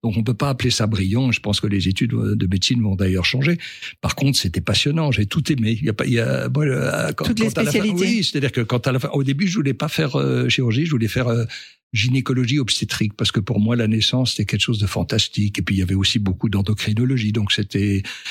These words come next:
Speaker 1: ça me paraissait très intellectuel, très scientifique. Euh, pff, ça a été dur. Je me suis fait virer de la première année quand j'ai, j'ai fait mes six premiers mois en gynécologie.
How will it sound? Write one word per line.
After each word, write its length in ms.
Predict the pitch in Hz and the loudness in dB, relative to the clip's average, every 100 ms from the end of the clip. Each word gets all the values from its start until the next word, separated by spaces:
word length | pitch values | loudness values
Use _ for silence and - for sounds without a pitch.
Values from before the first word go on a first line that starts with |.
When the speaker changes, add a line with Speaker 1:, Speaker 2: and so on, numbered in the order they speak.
| - - | -10 -8
Speaker 1:
ça 140 | - | -6
me 60 | - | -4
paraissait 600 | 82 92 - 120 113 107 | -2 0 2 2 0 0
très 320 | - 107 101 | 0 0 2
intellectuel, 680 | 101 107 110 - 110 104 107 | 0 0 -2 0 0 0 0
très 180 | - 104 | 0 0
scientifique. 560 | 117 110 101 156 147 - - - - - _ 113 | 2 0 0 0 -2 -6 -12 -10 -10 -12 _ -2
Euh, 480 | 110 113 110 110 104 _ | 0 2 2 2 -2 _
pff, 260 | - - - | 0 2 2
ça 100 | - | 0
a 40 | 101 | 0
été 160 | 101 | 0
dur. 400 | 87 92 107 123 | 0 2 2 2
Je 80 | 101 | 2
me 160 | 104 98 | 2 0
suis 240 | - 98 | 0 0
fait 180 | - 113 | 2 0
virer 380 | 101 107 113 107 | 0 0 2 2
de 100 | 107 104 | 2 2
la 120 | 104 101 | 0 0
première 340 | - 123 107 | 0 2 2
année 320 | 113 117 110 | 2 2 0
quand 140 | 107 - | 0 2
j'ai, 100 | - | 2
j'ai 200 | - 123 | 2 -2
fait 140 | 110 123 | -2 0
mes 140 | 117 | 0
six 180 | - 147 | 0 0
premiers 320 | - 131 135 | 0 0 2
mois 160 | 123 123 | 2 2
en 60 | |
gynécologie. 760 | 113 117 113 127 120 107 117 | 2 2 0 0 0 2 0